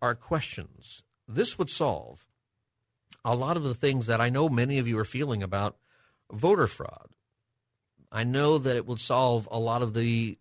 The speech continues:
the integrity questions that we have, and both sides do it,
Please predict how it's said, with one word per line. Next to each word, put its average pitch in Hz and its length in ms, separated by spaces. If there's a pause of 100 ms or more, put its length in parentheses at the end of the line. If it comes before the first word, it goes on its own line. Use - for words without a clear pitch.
the 110 340
integrity 110 640
questions 87 560
that 98 160
we 95 160
have, 92 440
and 101 160
both 143 220
sides 170 340
do 101 300
it, - 280